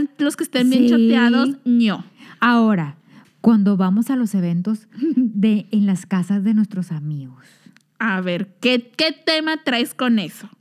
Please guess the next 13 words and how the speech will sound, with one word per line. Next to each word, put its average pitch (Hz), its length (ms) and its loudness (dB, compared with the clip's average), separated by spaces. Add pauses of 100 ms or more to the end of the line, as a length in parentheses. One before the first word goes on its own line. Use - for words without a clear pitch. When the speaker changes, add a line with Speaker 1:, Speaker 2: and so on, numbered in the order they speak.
(120)
Speaker 2:
Tengo 320 240 0
un 508 140 -4
problema. 240 640 -4
Speaker 1:
Ay, 196 380 -4
¿qué? 214 360 -2
Speaker 2:
Mi 285 120 4
mamá 285 280 0
diría, 277 460 0 (220)
"Siempre 285 380 0
hay 311 100 0
una 302 120 -2
exótica, 208 500 -6
mijita". - 380 -8